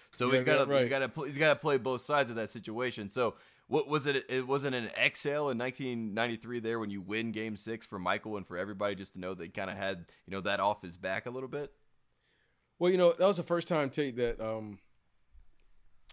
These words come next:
Speaker 2: that, you know, the playoff games were starting to add up, right? 'Cause we were
Speaker 1: Yeah.
Speaker 2: going deep in the playoffs every
Speaker 1: Every year.
Speaker 2: single year.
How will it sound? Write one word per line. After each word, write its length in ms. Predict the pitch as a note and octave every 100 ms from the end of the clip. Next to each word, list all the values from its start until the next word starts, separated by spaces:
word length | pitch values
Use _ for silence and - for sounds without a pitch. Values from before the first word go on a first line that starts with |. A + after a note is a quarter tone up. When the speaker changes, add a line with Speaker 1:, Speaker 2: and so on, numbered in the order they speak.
| - _ _ _ _ -
Speaker 2:
that, 240 | A#2 G#2 - - - - - -
you 120 | A2
know, 120 | B2+ A#2
the 120 | G#2
playoff 360 | - D#3+ C#3
games 240 | A#2 B2 A2
were 80 | G#2+
starting 380 | - A#2+ A2+ G#2+
to 140 | -
add 180 | G#2+ A2
up, 180 | G#2+ -
right? 220 | D#2+ F#2+ -
'Cause 160 | G#2+
we 140 | G2 C#3+
were 100 | C3
Speaker 1:
Yeah. 180 | G2+ B2
Speaker 2:
going 180 | A2
deep 300 | F#2 C3 C#3+
in 100 | A#2+
the 60 | G#2
playoffs 680 | - B2+ B2+ A2 G#2 F#2 - - _ -
every 260 | C#3 B2+
Speaker 1:
Every 160 | - E2
year. 80 | E2+
Speaker 2:
single 360 | B2+ A2 G2+ F#2
year. 400 | A#2 A2+ D2+